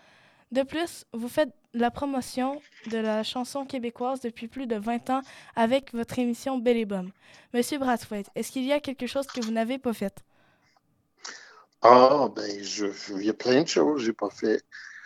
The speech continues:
Speaker 2: J'ai pas joué beaucoup au théâtre, j'ai joué un peu. Mais là, je recommence cet été, euh, à jouer au théâtre avec Michel Rivard, entre autres. Entre, entre autres, pardon, <laughs> pas entre autres, quel lapsus. Entre autres.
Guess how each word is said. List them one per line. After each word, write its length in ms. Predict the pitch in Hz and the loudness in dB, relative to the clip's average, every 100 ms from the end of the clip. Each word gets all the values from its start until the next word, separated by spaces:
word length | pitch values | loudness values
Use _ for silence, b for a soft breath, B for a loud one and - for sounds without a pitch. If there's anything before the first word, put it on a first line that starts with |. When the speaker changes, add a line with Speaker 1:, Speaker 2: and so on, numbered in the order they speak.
| B _ _ | B _ _
Speaker 2:
J'ai 260 | 113 107 113 | 2 6 6
pas 260 | - 120 | 8 6
joué 300 | 110 104 120 | 6 8 6
beaucoup 460 | 120 113 - - 117 | 8 2 2 8 8
au 60 | |
théâtre, 420 | 110 - 98 127 - | 8 6 8 6 4
j'ai 220 | 117 107 | 0 2
joué 280 | 101 101 104 | 2 2 2
un 120 | 101 | 2
peu. 320 | 95 117 135 247 247 _ b b b b b _ | -2 4 6 6 -2 _ b b b b b _
Mais 120 | 113 | 4
là, 120 | 110 120 | 8 8
je 100 | 117 | 8
recommence 640 | 104 - 117 113 127 123 | 4 6 6 8 4 4
cet 360 | - 127 107 - | 4 4 4 2
été, 720 | 101 - 131 127 165 214 - B B B B B B - | 2 2 2 4 4 0 -6 B B B B B B 0
euh, 540 | 104 101 107 - 117 | 4 4 4 2 2
à 20 | |
jouer 200 | 110 120 127 | 2 2 2
au 40 | |
théâtre 400 | 123 117 117 - | 4 6 6 4
avec 220 | 113 107 | 0 2
Michel 320 | 120 104 120 113 | 2 2 4 4
Rivard, 440 | 101 104 101 107 | 4 6 8 8
entre 340 | 117 107 - - | 6 -2 -4 -2
autres. 180 | 120 180 - _ b b - | 0 0 -4 _ b b 10
Entre, 280 | 120 - 135 | 10 10 4
entre 260 | 120 113 | 2 4
autres, 260 | 127 214 110 _ | 4 4 -4 _
pardon, 440 | 113 107 107 107 90 | -6 -4 -2 -2 -4
<laughs> 80 | _ | _
pas 80 | 120 | 6
entre 340 | 104 95 - | 8 6 -2
autres, 260 | 107 247 247 _ - | -2 -2 -4 _ -4
quel 160 | - | 0
lapsus. 500 | 57 - - 156 - B B B B B B | 0 -4 -2 -4 -4 B B B B B B
Entre 300 | - 110 - | 2 2 8
autres. 360 | 123 190 - | 8 8 4